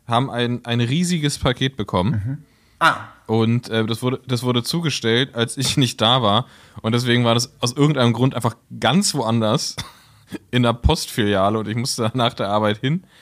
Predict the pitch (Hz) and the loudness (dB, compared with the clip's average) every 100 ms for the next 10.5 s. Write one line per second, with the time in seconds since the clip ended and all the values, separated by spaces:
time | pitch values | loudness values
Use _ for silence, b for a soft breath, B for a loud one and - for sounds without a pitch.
0 | B B B - 120 120 123 117 113 110 | B B B -2 0 0 -2 0 0 0
1 | 113 117 - 117 117 117 127 131 131 127 | -2 -4 -6 -4 -4 -4 -4 0 0 2
2 | 156 147 127 190 226 226 196 185 202 196 | 0 0 0 0 -2 -4 -4 -2 -2 -2
3 | 180 170 175 135 - 147 135 135 135 131 | -2 -2 0 -2 0 0 0 -4 0 2
4 | 135 117 104 107 - 92 92 - 95 113 | 4 4 2 0 -4 -8 -6 -4 -4 -4
5 | 131 120 120 147 151 165 - 208 220 220 | -4 -2 0 -2 -4 -6 -4 0 0 0
6 | 156 156 151 151 143 110 92 104 113 131 | -2 -4 -4 -4 -2 -4 -4 -6 -4 -4
7 | 113 160 185 - B B B B 123 190 | -4 -4 -4 -8 B B B B -2 0
8 | 165 170 147 135 170 208 170 165 156 143 | 2 2 2 2 2 2 0 2 2 2
9 | 156 135 185 196 - 139 131 175 254 - | 0 2 4 2 2 0 2 2 2 0
10 | 240 285 - - | -2 -2 -6 -12